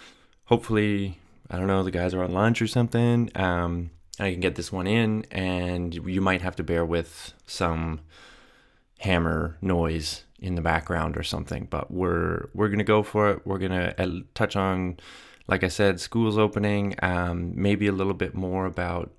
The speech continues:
uh, the systemic nature of covid,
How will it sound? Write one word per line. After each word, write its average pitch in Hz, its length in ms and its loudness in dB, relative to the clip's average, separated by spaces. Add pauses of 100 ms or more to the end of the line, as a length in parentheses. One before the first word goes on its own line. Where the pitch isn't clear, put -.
(120)
uh, 85 380 -2
the 78 140 -6
systemic 101 640 -2
nature 107 500 -2 (160)
of 98 460 -4 (640)
covid, 110 500 2